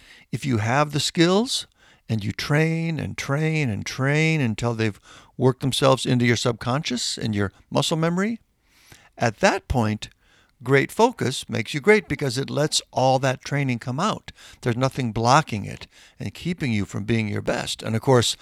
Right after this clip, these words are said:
a lack of focus does block it and keep you from being your best. But all the focus in the world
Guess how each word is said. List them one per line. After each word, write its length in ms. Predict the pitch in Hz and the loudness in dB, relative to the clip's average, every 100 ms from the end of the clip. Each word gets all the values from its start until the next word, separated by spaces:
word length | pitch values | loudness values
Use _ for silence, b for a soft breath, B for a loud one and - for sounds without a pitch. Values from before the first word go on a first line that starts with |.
| B | B
a 100 | - | -6
lack 380 | 104 123 220 - | -2 0 -2 -2
of 100 | 135 | -4
focus 420 | - 92 - 127 | -2 -4 -4 -8
does 360 | - 139 240 285 | -4 0 0 0
block 340 | - 101 - | 0 0 -2
it 200 | - - - b b b b | -8 -16 -20 b b b b
and 180 | 117 | -6
keep 220 | - 120 113 | -4 -6 -4
you 100 | 101 | -4
from 200 | 101 101 | -4 -2
being 200 | 101 95 | -4 -4
your 120 | 131 | -8
best. 440 | - - - - - _ _ _ B B B B | -12 -12 -12 -14 -18 _ _ _ B B B B
But 160 | 143 - | 4 6
all 320 | 151 208 226 | 2 4 2
the 100 | 185 | 0
focus 440 | - 175 160 151 | 2 2 2 -4
in 100 | 143 | -2
the 100 | 120 | -2
world 540 | 127 247 190 113 110 | -2 0 2 2 0